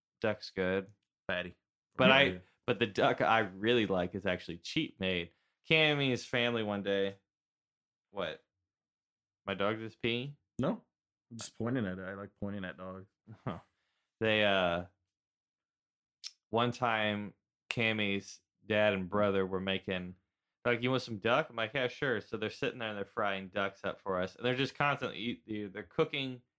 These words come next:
Speaker 1: and you're eating, and they're just constantly cooking 'cause they're just filling it up. And then, um, all of a sudden,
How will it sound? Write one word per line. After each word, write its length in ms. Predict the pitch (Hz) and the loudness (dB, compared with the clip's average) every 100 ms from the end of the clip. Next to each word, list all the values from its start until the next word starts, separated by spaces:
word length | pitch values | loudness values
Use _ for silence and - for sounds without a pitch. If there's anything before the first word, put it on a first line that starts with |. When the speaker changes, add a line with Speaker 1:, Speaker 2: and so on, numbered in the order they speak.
| - | -2
Speaker 1:
and 160 | 117 | -2
you're 120 | 113 | 0
eating, 540 | 101 110 104 107 101 95 _ _ - | -6 -6 -2 -2 -2 -8 _ _ -10
and 100 | 104 | -4
they're 100 | 101 | -4
just 200 | 104 104 | -4 -8
constantly 480 | - 113 104 98 98 | -2 -2 -2 -4 -4
cooking 380 | - 107 87 80 | -2 -4 -4 -8
'cause 100 | 92 | -8
they're 140 | 92 90 - | -8 -8 -12
just 220 | 95 - _ _ | -18 -18 _ _
filling 260 | 110 95 90 | 0 0 -2
it 100 | 90 | -2
up. 240 | 80 - _ _ _ _ _ _ _ | -4 -6 _ _ _ _ _ _ _
And 340 | 117 127 127 120 | 4 6 6 6
then, 300 | 127 123 123 | 6 6 4
um, 220 | 120 120 | 4 4
all 100 | 131 | 2
of 60 | 127 | 2
a 40 | |
sudden, 500 | - 135 127 127 120 | 2 2 2 0 -4